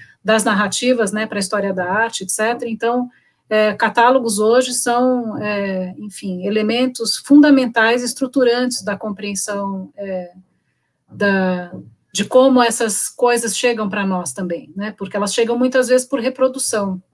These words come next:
E esse é outro dado relevante, né, que tem sido bastante discutido, não só no Brasil, mas pela historiografia internacional. Vai chegar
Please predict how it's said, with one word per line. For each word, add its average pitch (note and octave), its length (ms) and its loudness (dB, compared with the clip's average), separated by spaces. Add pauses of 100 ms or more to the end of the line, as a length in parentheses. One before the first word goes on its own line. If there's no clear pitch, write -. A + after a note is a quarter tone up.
(120)
E G3+ 140 -4
esse G#3+ 220 0
é A#3+ 40 4
outro B3 320 2
dado G#3+ 360 0
relevante, G3 640 -4
né, G3+ 100 -4
que - 100 -16
tem A3 160 -6
sido G3+ 640 -6 (280)
bastante A3+ 480 2
discutido, A3 800 -2 (340)
não A#3 200 4
só C4 200 2
no A3+ 80 0
Brasil, G3+ 400 2
mas B3 200 2
pela B3 180 -2
historiografia B3 580 -2
internacional. A#3 640 -6
Vai G3 140 -6
chegar G3 480 -4